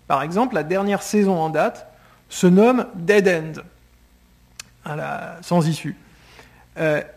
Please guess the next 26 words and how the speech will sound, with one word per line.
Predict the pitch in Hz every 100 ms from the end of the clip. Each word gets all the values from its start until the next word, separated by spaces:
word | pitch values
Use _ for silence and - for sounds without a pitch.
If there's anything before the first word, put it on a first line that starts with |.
| -
mais | 190 220 -
les | 180 185
pièces | - 233 294 240 - - - - _ _ _
qui | - 160 _ _ -
présentent | - 233 220 254 294 196
un |
mo-, | 180 190
le | 185 180
motif | 190 190 254
récurrent | - 214 226 220 196 214
de | 170
la | 151
collection | 151 147 147 - 277 - - - - - -
ont | 208
pour | 208 202 151
titre | 247 277 - - _
Dead | 156 170 214 208
End | 202 226 214 -
Unlined | 185 175 170 180 180
Button | 160 175 165 165
Down | 160 151 165
Collar | 170 151 -
Parka | 170 - - 131 143 - _ _ -
ou | 208 247 247 - - -
Visible | 143 220 214 208 208
Matchlock, | 175 170 175 - 175 233 -